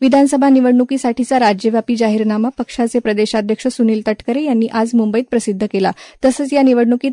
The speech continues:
पक्ष लढवत असलेल्या मतदारसंघांपैकी पन्नास मतदारसंघाचे स्वतंत्र जाहीरनाम्यांच्या सारांश पुस्तिकेचं प्रकाशनही त्यांनी केलं.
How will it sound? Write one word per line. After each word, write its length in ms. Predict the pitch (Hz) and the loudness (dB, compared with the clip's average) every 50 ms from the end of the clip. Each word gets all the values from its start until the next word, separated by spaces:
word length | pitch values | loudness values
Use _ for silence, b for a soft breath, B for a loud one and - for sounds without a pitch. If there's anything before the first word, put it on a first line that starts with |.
| - - | -4 -6
पक्ष 200 | 226 - - 294 | -6 -4 -4 -2
लढवत 380 | 285 262 233 220 226 233 233 | -2 0 0 0 -2 -2 -4
असलेल्या 340 | 226 226 - 226 220 226 240 | -4 -4 -2 0 0 2 2
मतदारसंघांपैकी 1120 | 240 226 220 220 202 208 202 202 - 226 214 208 208 214 208 202 214 208 208 - 247 285 - b b b b b b b b b b b _ - | 0 0 0 -2 -2 -2 -2 -2 -2 -2 -2 0 0 0 0 0 -2 -2 -4 -4 -6 -6 -8 b b b b b b b b b b b _ 2
पन्नास 320 | 254 247 262 277 302 285 - | 4 4 6 4 4 2 0
मतदारसंघाचे 760 | 277 262 - 254 254 254 269 - - 254 247 247 240 240 277 | -2 0 0 0 0 0 0 0 2 2 2 2 2 0 -2
स्वतंत्र 440 | 269 - 247 233 - 269 277 285 311 | -2 -2 -4 -2 0 2 2 2 2
जाहीरनाम्यांच्या 760 | 277 240 240 226 233 233 226 226 214 214 214 214 220 254 247 | 0 0 0 0 0 0 0 0 0 0 0 0 0 -2 -2
सारांश 480 | - - 233 214 214 226 262 262 - 320 | -2 -2 -2 0 2 2 2 2 0 -2
पुस्तिकेचं 560 | - 269 247 - - 240 - 233 226 247 240 | -4 -6 -6 -6 -6 -4 -2 0 0 -2 -2
प्रकाशनही 600 | - 226 220 - 214 214 - 220 214 214 240 277 277 | -4 -4 -2 -2 -2 0 0 0 2 2 2 2 2
त्यांनी 240 | 240 196 202 208 | 0 0 0 -2
केलं. 260 | 196 - 196 190 180 | -2 0 0 0 0